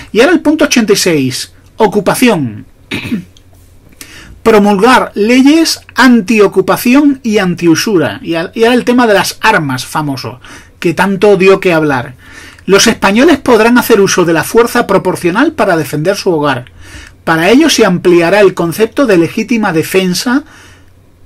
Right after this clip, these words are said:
de forma que los españoles que dispongan legalmente de un arma puedan usarla en situaciones de amenaza real para su vida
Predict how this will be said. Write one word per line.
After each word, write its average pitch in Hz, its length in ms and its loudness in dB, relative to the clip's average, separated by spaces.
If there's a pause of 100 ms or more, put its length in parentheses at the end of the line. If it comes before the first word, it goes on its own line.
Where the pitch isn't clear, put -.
(300)
de 175 140 -2
forma 208 380 0
que 185 100 0
los 180 180 2
españoles 196 600 0
que 269 120 2
dispongan 214 600 2
legalmente 214 580 0
de 175 80 2
un 240 140 0
arma 220 340 -2 (340)
puedan 226 340 2
usarla 226 320 0
en 247 80 0
situaciones 190 560 -2
de 180 80 2
amenaza 165 500 -2
real 180 560 0
para 170 160 -4
su 160 160 -6
vida 233 340 -2